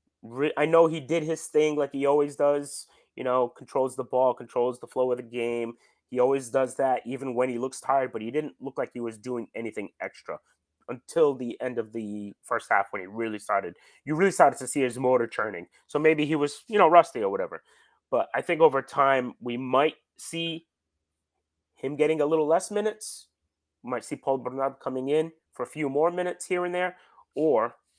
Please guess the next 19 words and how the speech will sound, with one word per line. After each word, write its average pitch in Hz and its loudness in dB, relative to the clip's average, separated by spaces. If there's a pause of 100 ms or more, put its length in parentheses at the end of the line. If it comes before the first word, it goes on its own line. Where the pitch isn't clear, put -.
(880)
I 110 -2
think 139 0
the, 113 -2 (140)
the 117 -6
trio 147 2
is 117 -8
possible. 117 2 (500)
But 113 -10
going 156 2
back 160 4
to 139 -12
Bernardo, 131 -4
I 135 0
think 147 -6
he's 135 -8
a 120 -2
really 120 -4
good 117 -4
player. 120 0